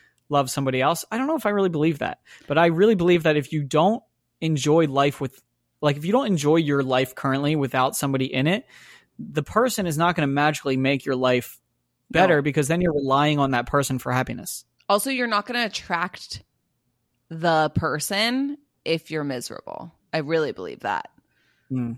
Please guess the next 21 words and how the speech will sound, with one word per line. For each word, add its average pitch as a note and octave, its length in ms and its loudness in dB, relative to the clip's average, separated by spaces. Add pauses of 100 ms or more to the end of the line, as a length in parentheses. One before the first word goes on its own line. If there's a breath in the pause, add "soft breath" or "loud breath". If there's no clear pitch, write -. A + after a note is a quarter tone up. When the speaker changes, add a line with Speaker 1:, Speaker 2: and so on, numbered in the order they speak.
(160)
Speaker 2:
Like, F3 180 -4
you're G#3+ 220 0
not G3+ 380 0
gonna G#3 340 -4
miraculously E3+ 960 -4
go D3 200 -2
on D3+ 160 0
a D3 80 -4
date C#3+ 340 -4
and D#3 160 -6
be C#3+ 140 -8
charming E3 560 -6
and D#3+ 120 -8
fun D3 320 -4
and C#3 140 -8
happy D3 460 -6
and C3+ 120 -8
beautiful D#3 460 -4
if - 160 -4
you're D3 120 -4
miserable. G#2 580 -10